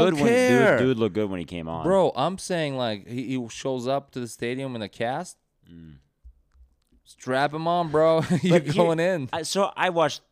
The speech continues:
Speaker 1: all of that game. I
Speaker 2: Yeah, same.
Speaker 1: it, it, it wasn't like, it wasn't like Minnesota had a hard time, like, getting it in front of goal. It,
Speaker 2: No.
Speaker 1: y-, you know, like, like, it,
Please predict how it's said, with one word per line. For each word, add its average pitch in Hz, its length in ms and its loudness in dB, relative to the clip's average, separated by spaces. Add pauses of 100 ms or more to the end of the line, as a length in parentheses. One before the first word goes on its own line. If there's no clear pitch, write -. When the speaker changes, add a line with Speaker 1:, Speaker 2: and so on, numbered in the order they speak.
Speaker 1:
all 98 260 0
of 87 80 -4
that 85 200 -4
game. 73 360 -10 (920)
I 135 400 -4 (160)
Speaker 2:
Yeah, 151 180 -12
same. 143 260 -8
Speaker 1:
it, 170 180 -2
it, 170 180 -8
it 170 200 -4
wasn't 190 440 -4
like, 101 420 -4 (600)
it 151 40 -2
wasn't 214 280 0
like 143 120 -2
Minnesota 113 540 0
had 98 140 0
a 76 60 -2
hard 90 300 0
time, 92 220 -4
like, 80 200 -8
getting 87 220 -6
it 80 100 -12
in 78 60 -18
front 87 260 -10
of 65 80 -16
goal. 76 460 -6 (240)
It, 113 140 -6
Speaker 2:
No. 175 140 -2
Speaker 1:
y-, 247 80 -8
you 190 240 -6
know, 156 140 0
like, 131 240 0 (320)
like, 120 200 -4 (1200)
it, 143 140 -6